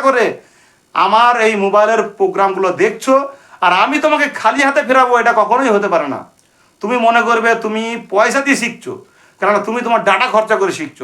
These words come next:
তুমি বিনা পয়সায় শিখছো না। তাই তুমি একটু সাবস্ক্রাইব করে রাখবে পরের ক্লাসগুলো যদি তুমি পাও সেই জন্য। আর যদি কোনো কিছু তোমাদের বোঝার প্রয়োজন পড়ে, তুমি আমাকে কমেন্ট করো যে আমার এই প্রোগ্রামটা আমার বোঝা দরকার, আমি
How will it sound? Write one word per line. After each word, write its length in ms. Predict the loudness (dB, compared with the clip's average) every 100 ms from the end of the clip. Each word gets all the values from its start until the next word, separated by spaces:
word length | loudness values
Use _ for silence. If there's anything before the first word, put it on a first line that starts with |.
| -8
তুমি 120 | -6 -2
বিনা 140 | 0 0
পয়সায় 240 | -2 -6
শিখছো 240 | -8 -18 -16
না। 60 | -16 -18 _ _ _ _ _ _ _ _ _ _ _ _
তাই 140 | -2 -2 -4
তুমি 200 | -2 0 0
একটু 140 | -2 -4
সাবস্ক্রাইব 360 | 0 0 0 -2 0
করে 100 | 2
রাখবে 200 | 2 2 0 0 0
পরের 280 | 2 2 -2
ক্লাসগুলো 300 | -2 0 0 0
যদি 100 | 0
তুমি 120 | -4 -4 2
পাও 200 | 2 2 -2
সেই 120 | -6
জন্য। 160 | -6 -10 -14 _ _ _ _ _ _ _ _ -4
আর 160 | -2 -2 -6 -4
যদি 240 | 0 0 0 2
কোনো 180 | 4 4 2 -4
কিছু 200 | -6 -4 -2
তোমাদের 260 | 0 0 -2 0
বোঝার 320 | 0 2 2 0 -2
প্রয়োজন 320 | -2 0 0 0
পড়ে, 200 | -2 -2 -8 -16 _ _
তুমি 140 | -2 2 2
আমাকে 200 | 2 -2 0
কমেন্ট 260 | 0 0 0
করো 160 | 2 0 -4 -16 -4
যে 60 | 0 2
আমার 160 | 2 2 2
এই 100 | 2 0
প্রোগ্রামটা 400 | 0 0 0 2
আমার 160 | 0 0
বোঝা 180 | 0 0 0
দরকার, 220 | 2 2 2
আমি 100 | 0